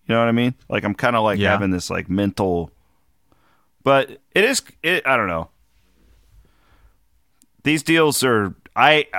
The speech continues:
Speaker 1: I'm a geek, so I always like 'em, and the more, as far as media goes, the more access you can get, the better. The game means nothing, but if you can get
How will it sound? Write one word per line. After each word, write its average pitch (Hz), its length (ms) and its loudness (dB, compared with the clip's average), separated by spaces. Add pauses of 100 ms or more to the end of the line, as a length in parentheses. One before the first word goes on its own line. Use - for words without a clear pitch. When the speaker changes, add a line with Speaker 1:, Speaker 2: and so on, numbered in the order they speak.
(100)
Speaker 1:
I'm 139 220 2
a 117 60 2
geek, 101 500 -4 (100)
so - 200 -2
I 110 140 4
always 107 420 2
like 101 280 -2
'em, 107 180 0
and 95 140 0
the 95 40 0
more, 104 360 0
as - 600 -6
far 117 180 0
as 87 100 -4
media 101 320 0
goes, 107 300 -2
the 104 100 -6
more 98 280 0
access 98 540 -2
you 95 120 -4
can 90 160 -4
get, 90 240 -4
the - 60 -8
better. 80 380 -6 (120)
The 98 80 -6
game 87 320 -4
means 85 280 -4
nothing, 87 400 -2
but 85 140 -4
if 82 160 -8
you 90 80 -4
can 85 120 -8
get 90 380 -4